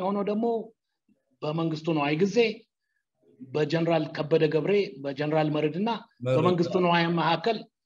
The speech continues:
Speaker 1: ሻትል ዲፕሎማሲ ይሰሩ የነበረ ደጃዝማች ከበደ ናቸው።
Speaker 2: አዎ።
Speaker 1: ያ ሁኔታ የፈጠረው እንትን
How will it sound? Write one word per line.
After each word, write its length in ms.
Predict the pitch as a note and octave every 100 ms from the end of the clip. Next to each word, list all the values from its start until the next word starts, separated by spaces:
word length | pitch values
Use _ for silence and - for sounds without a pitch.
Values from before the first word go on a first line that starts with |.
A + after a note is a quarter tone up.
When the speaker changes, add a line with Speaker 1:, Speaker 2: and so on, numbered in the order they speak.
| _
Speaker 1:
ሻትል 340 | - G3 F#3+ G3
ዲፕሎማሲ 520 | F3 F#3 F#3 F3+ F3 F#3 F3+
ይሰሩ 260 | E3+ E3 F3
የነበረ 380 | E3 D#3+ E3+ A3 A3 - _ _ _ -
ደጃዝማች 420 | E3 E3+ E3+ G3+
ከበደ 240 | - F3 G#3
ናቸው። 300 | G#3 D#3+ - - _ _ _ _
Speaker 2:
አዎ። 200 | A2+ G#2 D#2 - _ _ _ C#3
Speaker 1:
ያ 160 | D3+ G3 G#3+ G#3+ F3+ - -
ሁኔታ 380 | F#3+ F#3+ F#3+ G#3+ A#3+
የፈጠረው 680 | F#3 F3+ F#3+ F#3 G3 F3+ F3+ F#3+ - _ _ _ _ _ C#3+ C#3+
እንትን 280 | D#3 D#3